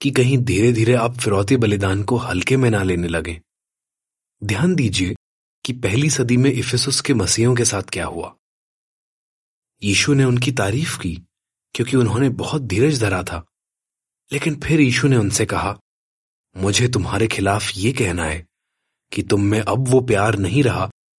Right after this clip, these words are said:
जो पहले था।" प्रकाशित वाक्य दो का तीन और चार। यीशु की बात से पता चलता है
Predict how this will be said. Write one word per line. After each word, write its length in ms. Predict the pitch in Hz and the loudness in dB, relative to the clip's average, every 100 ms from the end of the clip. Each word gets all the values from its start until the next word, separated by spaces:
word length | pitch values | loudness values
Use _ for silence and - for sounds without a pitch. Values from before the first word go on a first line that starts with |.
| - | -8
जो 120 | 101 | -6
पहले 360 | 95 85 92 104 | -4 -6 -4 -4
था।" 260 | - 85 - _ _ _ _ _ _ _ - | -6 -10 -12 _ _ _ _ _ _ _ -10
प्रकाशित 500 | 98 90 82 98 92 | -6 -4 -4 -4 -4
वाक्य 300 | 90 - 90 | -6 -6 -8
दो 300 | 85 87 95 | -6 -6 -4
का 160 | 95 | -6
तीन 280 | 90 90 90 | -4 -4 -4
और 100 | 87 | -4
चार। 420 | - 98 - - _ _ _ _ _ _ _ _ _ _ _ _ _ _ _ _ _ _ - | -6 -8 -10 -18 _ _ _ _ _ _ _ _ _ _ _ _ _ _ _ _ _ _ -2
यीशु 300 | 117 - 190 | 0 2 2
की 120 | 156 | 0
बात 240 | 95 107 | 0 -2
से 140 | - 123 | -2 -2
पता 240 | 101 113 | 0 0
चलता 380 | 127 101 87 87 | 0 0 -2 -4
है 200 | 82 | -4